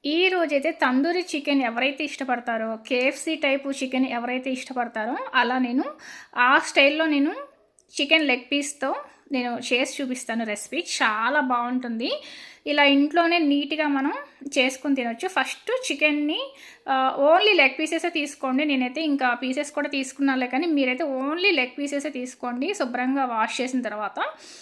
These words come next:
ఉప్పు, పసుపు, కారం కలిపేసి పొయ్యి మీద పెట్టాలి.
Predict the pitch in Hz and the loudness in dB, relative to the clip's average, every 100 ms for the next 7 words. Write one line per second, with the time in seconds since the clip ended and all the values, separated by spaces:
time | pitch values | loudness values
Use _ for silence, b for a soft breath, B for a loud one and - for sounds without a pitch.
0 | B B _ 285 285 - 403 440 277 262 | B B _ -2 0 2 0 2 0 0
1 | - 339 349 262 254 269 - _ - 262 | -4 -6 0 0 2 0 -6 _ -2 0
2 | 254 269 269 277 480 659 - 277 285 285 | 0 0 0 -2 -10 -6 0 2 2 0
3 | 233 - 185 220 | -2 -4 -6 -8